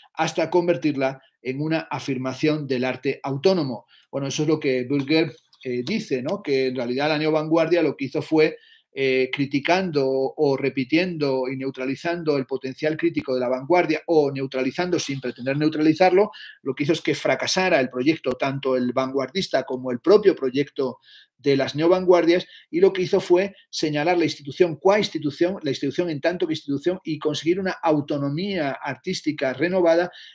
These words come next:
en la que el poder de la institución sería mayor incluso que aquel que tenía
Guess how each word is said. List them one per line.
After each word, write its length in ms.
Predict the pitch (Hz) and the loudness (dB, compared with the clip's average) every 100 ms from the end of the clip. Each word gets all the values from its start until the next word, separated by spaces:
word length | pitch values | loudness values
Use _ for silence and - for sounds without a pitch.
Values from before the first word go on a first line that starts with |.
| - | -6
en 160 | 165 | 0
la 120 | 190 | 0
que 220 | 190 196 - | 4 4 4
el 200 | 165 156 | 2 2
poder 340 | 147 147 185 | 2 2 2
de 80 | 190 | 2
la 60 | 196 | 0
institución 460 | 196 185 175 196 196 | 0 -4 -2 -4 -4
sería 380 | - 151 180 170 | -6 2 2 2
mayor 440 | 151 147 185 202 | 0 4 4 4
incluso 420 | 196 - 185 190 | -2 -2 -2 0
que 60 | 165 | 0
aquel 180 | 135 147 | -2 -2
que 120 | 156 | 0
tenía 420 | 165 160 156 160 | 0 0 0 0